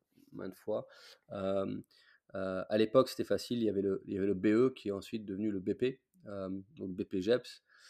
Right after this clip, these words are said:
Hem, et donc il faut avoir son diplôme national français.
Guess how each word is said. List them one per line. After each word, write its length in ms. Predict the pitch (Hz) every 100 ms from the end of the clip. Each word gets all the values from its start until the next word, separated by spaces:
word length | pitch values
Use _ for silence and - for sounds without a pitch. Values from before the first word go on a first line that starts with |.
| - _
Hem, 300 | 104 98 95 -
et 80 |
donc 220 | 101 113 -
il 80 |
faut 160 | - 139
avoir 320 | 127 120 131
son 120 | - 104
diplôme 360 | 110 - 120
national 420 | 110 - 110 110
français. 460 | 110 - 95 101 90